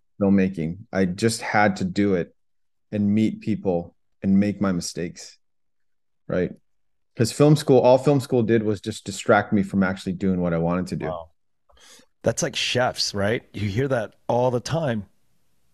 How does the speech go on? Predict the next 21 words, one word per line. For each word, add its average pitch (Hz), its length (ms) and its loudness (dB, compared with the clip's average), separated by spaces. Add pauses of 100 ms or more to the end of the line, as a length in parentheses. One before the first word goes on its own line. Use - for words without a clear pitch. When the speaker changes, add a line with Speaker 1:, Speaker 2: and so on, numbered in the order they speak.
(140)
Speaker 2:
But, 143 220 -2
but, 165 160 -2
but 156 100 2
I, 190 220 6
I 175 100 6
could 196 220 0
be 147 100 0
more 131 560 2 (540)
definitive 131 840 0 (220)
just 135 320 -4 (220)
by 117 340 2
all 123 160 2
the 127 100 -2
interviews 123 440 -2
that 120 100 0
I've 107 80 0
done 113 180 0
with 104 120 0
chefs - 300 -2
and 107 120 -4
filmmakers, 127 560 -2